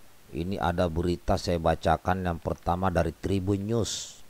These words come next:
ya, Tribun Bisnis, ya, .com, dengan judul Perihal Pembelian Saham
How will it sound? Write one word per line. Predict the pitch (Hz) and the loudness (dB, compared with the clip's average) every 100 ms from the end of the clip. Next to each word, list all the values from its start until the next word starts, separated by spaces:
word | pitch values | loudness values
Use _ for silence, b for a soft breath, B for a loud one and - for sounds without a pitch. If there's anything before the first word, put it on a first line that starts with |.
| - - - | -20 -20 -6
ya, | - | 0
Tribun | 90 - 95 98 107 98 90 | 0 0 0 2 0 0 0
Bisnis, | 104 - 107 117 120 - - - - - - - | 0 -2 -4 -2 -2 -4 -10 -16 -18 -20 -14 0
ya, | 90 101 113 - 82 87 - | 2 2 0 -10 2 2 6
.com, | 110 101 71 - - - - - - b b b b b - - | 8 8 6 -6 -16 -18 -16 -20 -20 b b b b b -20 -14
dengan | 85 95 95 92 90 82 | 2 4 6 4 2 2
judul | 104 120 120 - - - | 6 8 6 2 -12 4
Perihal | 104 104 92 110 127 117 | 6 6 6 6 6 6
Pembelian | 117 107 101 98 95 92 | 2 4 4 6 6 4
Saham | - - 110 80 85 73 62 | 0 4 4 4 2 2 -4